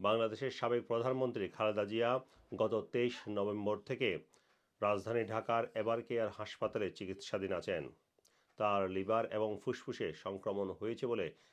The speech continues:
জানিয়েছেন চিকিৎসকরা। পাশাপাশি আঠাশ নভেম্বর বিএনপির মহাসচিব মির্জা ফখরুল ইসলাম আলমগীর জানিয়েছিলেন খালেদা জিয়ার অবস্থা অত্যন্ত সংকটাপন্ন। এই অবস্থায়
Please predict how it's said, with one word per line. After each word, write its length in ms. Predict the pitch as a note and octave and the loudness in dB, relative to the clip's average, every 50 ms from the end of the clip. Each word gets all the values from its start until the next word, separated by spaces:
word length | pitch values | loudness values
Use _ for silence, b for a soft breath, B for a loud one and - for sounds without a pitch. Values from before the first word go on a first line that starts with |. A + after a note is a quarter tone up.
| b _ - | b _ -2
জানিয়েছেন 520 | G2 G2+ G2 G2 F#2+ F#2 - G2+ F#2+ F#2 | 0 2 2 2 2 2 0 0 -2 -2
চিকিৎসকরা। 840 | - - - F#2+ F#2 F#2+ - - - - G#2 - - - F#2+ D#2 C2+ - _ _ b b b b b b b b b _ | -4 -8 -10 -8 -8 -8 -8 -6 -6 -4 -4 -4 -2 0 0 0 0 -4 _ _ b b b b b b b b b _
পাশাপাশি 680 | - A2 G#2+ - C3 B2+ B2 - C#3+ C#3+ C#3+ D3 D3+ D3+ b b b b b b | -2 0 0 2 0 0 0 0 2 2 4 2 2 0 b b b b b b
আঠাশ 420 | - G#2 - B2+ B2+ A#2+ - - | -2 0 2 2 0 0 -2 -2
নভেম্বর 560 | - A#2+ A2+ A2+ A2+ A2+ A#2 A2+ A2 G#2 E2 D#2 b b b b b b _ | 0 2 2 4 2 2 2 2 2 2 2 0 b b b b b b _
বিএনপির 440 | - A2+ A2+ A2 G#2+ G2+ A2 G#2+ G#2 | 0 2 2 2 0 -2 -4 -2 -2
মহাসচিব 520 | A2 G2+ G2+ B2 A#2+ - A#2+ B2 C3 B2 | -2 -4 -4 -6 -6 -6 -2 0 0 0
মির্জা 340 | A2+ A2+ A2 G#2 F#2+ G#2+ G2+ | 2 0 0 0 0 -2 -2
ফখরুল 380 | F#2 - - G#2+ - - A#2 A2 | -2 -4 -6 -6 -6 -4 -4 -4
ইসলাম 260 | G#2 G#2 - G#2+ G2 - | -4 -4 -4 -4 -4 -4
আলমগীর 460 | - G#2+ G#2+ G#2+ G#2 G#2+ G2 G2 F#2 | -2 0 0 0 0 0 0 -2 0
জানিয়েছিলেন 680 | F2 F#2 F#2 G2 G#2 G#2 G2+ G2+ - A#2+ A#2+ A#2 C3 C#3+ C#3+ b b b b b - | 0 -2 -2 0 -2 -2 -4 -4 -2 0 2 2 2 0 -4 b b b b b -6
খালেদা 320 | - A2+ A2 G#2 G2 G#2 | 0 0 2 2 0 -2
জিয়ার 280 | G2 G2+ G#2+ G#2+ G#2 G2+ | -2 -2 0 0 0 0
অবস্থা 640 | - F#2+ F#2+ G#2+ G#2 - - - A#2 B2 B2+ B2+ b b b b _ | 0 -2 -2 -4 -4 -4 0 2 2 2 2 0 b b b b _
অত্যন্ত 440 | - G2+ G2+ - - B2 A#2 A2 G#2+ | -4 -4 -2 -2 -2 0 0 0 0
সংকটাপন্ন। 1000 | G2+ - - G#2 G2+ G2+ F#2+ - F#2+ F#2 F#2+ F2+ - F#2 F#2 F#2 F#2+ F#2 E2+ D2 - - _ _ _ _ _ _ _ b b b b b b b b b - | -2 0 0 0 0 0 -2 -4 -2 -2 -2 -2 -2 -2 -2 0 2 2 2 0 0 -4 _ _ _ _ _ _ _ b b b b b b b b b 0
এই 100 | G#2+ A2 | 2 4
অবস্থায় 640 | A2+ A2 A2+ - - - - A#2+ A#2+ B2+ C3 C#3+ | 4 4 2 0 -2 -2 2 4 4 4 4 2